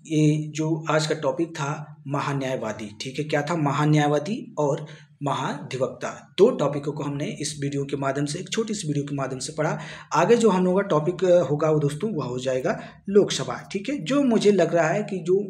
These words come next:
जहाँ से प्रश्न ज़्यादा बनते हैं, उसे हम लोग, अ, पढ़ेंगे। तो दोस्तों, लोकसभा को जो हम लोग है, अगले वीडियो के माध्यम से पढ़ेंगे, ठीक है। एक ही वीडियो में थोड़ी लंबी हो जाती है, तो अच्छा भी नहीं लगता है, ठीक है। तो इस टॉपिक में हमने क्या देखा? महाधि-, महान्यायवादी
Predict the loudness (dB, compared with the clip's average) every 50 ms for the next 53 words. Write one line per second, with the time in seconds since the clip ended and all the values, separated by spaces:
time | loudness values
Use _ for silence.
0 | -8 -6 -4 -4 -2 -2 -4 -4 -2 -2 -2 -2 -2 0 0 0 0 0 0 0
1 | 0 -2 -2 -2 -2 -2 -2 -4 -6 -10 -16 -18 -14 -8 -6 -4 -2 0 0 2
2 | 2 2 2 0 -2 -10 -16 -18 -10 -4 0 2 2 2 2 0 0 0 0 0
3 | -2 -4 -6 -8 -8 -4 0 4 4 4 4 4 0 2 2 2 0 0 0 0
4 | 2 2 2 2 2 0 -2 -2 -2 -2 0 0 0 0 0 0 -2 -4 -4 -6
5 | -8 -14 -16 -12 -6 -2 0 2 2 2 4 2 2 2 0 0 2 2 2 2
6 | 0 -2 -2 -2 -2 -2 -2 -2 -4 -8 -10 -12 -16 -20 -16 _ -4 -4 -2 -2
7 | -2 -4 -6 -8 -16 -20 -10 -6 -4 -2 0 0 0 2 2 2 0 0 0 0
8 | 0 2 2 2 2 4 4 4 4 4 4 2 2 2 0 -2 0 -2 -2 -2
9 | -4 -6 -8 -8 -6 -4 -2 -2 -2 0 0 0 0 0 0 -2 -4 -6 -6 -8
10 | -12 -16 -20 -14 -8 -4 0 0 0 0 -2 -6 -16 -20 -20 -20 _ _ _ 2
11 | 4 4 4 4 2 0 0 0 2 2 2 0 2 2 0 2 0 -2 -2 -2
12 | -2 -2 -2 0 2 2 2 2 2 0 -2 -2 -6 -6 -8 -12 -18 -20 _ _
13 | -6 -4 -2 -2 0 -2 -2 -2 -4 -4 -2 0 0 2 2 2 2 2 2 2
14 | 0 0 0 -2 -4